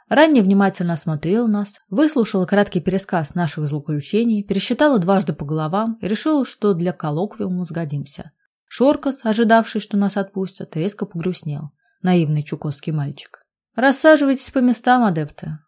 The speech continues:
приказала Ранее. «У каждого из вас будет два теоретических и одно практическое задание. Время до конца пары. Нет, Шоркас, кто закончит, не может уйти с пары.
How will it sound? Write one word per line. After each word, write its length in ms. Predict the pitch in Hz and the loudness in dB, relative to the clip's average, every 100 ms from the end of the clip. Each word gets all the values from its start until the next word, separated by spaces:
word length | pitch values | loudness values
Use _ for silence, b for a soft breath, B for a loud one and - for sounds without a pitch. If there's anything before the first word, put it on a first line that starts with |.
| _ _ - | _ _ -6
приказала 560 | 175 190 185 233 220 | -2 0 2 2 2
Ранее. 440 | 170 151 147 151 151 _ _ _ | -2 -4 -8 -10 -12 _ _ _
«У 100 | 226 | 0
каждого 380 | - 294 262 262 | 6 6 6 4
из 100 | 240 | 4
вас 260 | 262 311 294 | 4 4 4
будет 260 | 233 220 | 2 2
два 220 | 202 226 220 | 4 4 4
теоретических 880 | 220 208 202 240 262 - - 220 | 4 2 2 -2 -2 -6 -10 -2
и 40 | 185 | 0
одно 200 | 180 190 | 0 0
практическое 640 | 185 165 190 170 - 185 | -2 -2 -4 -6 -6 -4
задание. 640 | 170 175 151 143 147 151 151 | -2 -2 -2 -4 -6 -8 0
Время 400 | 180 208 262 269 | 6 6 6 2
до 120 | 214 | 0
конца 360 | 202 208 202 208 | 2 2 2 0
пары. 480 | 202 156 151 165 156 _ _ 233 | -2 -4 -4 -8 -12 _ _ 0
Нет, 280 | 240 220 | 4 4
Шоркас, 560 | - 196 175 - 180 - | 2 0 0 -2 -8 -10
кто 180 | - 208 | -2 4
закончит, 600 | 214 214 254 277 269 247 | 4 4 2 0 0 2
не 80 | 240 | 4
может 360 | 233 202 165 | 6 4 2
уйти 240 | 170 151 151 | -4 -6 -12
с 60 | |
пары. 440 | - 156 147 147 | -8 -6 -4 -6